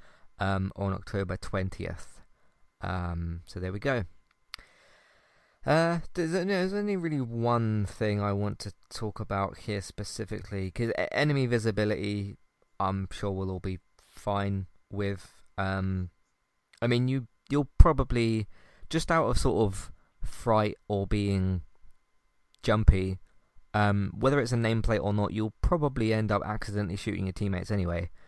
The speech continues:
So I don't know, I don't know the nameplate stuff specifically will help with that, because that wasn't really an issue in Modern Warfare nineteen, and players still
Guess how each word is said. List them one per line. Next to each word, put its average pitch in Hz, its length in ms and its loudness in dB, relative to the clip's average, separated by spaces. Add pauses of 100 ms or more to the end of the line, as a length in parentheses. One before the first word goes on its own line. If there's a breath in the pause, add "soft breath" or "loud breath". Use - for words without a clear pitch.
(240 soft breath)
So 98 480 2 (100)
I 101 140 -4 (100)
don't 123 200 2
know, 120 120 -4
I - 120 0
don't 143 200 4
know 147 80 4
the 143 120 2
nameplate 143 500 0 (120)
stuff - 380 0
specifically 143 600 -2
will 147 160 -2
help 156 180 0
with 147 120 -4
that, 160 240 -2
because 113 300 -2
that 117 180 0
wasn't 120 260 -2
really 110 220 0
an 107 80 0
issue 107 240 -2
in 101 100 2
Modern 101 200 0
Warfare 98 240 0
nineteen, 95 600 0 (500 loud breath)
and 101 200 0
players 104 320 10
still 98 360 0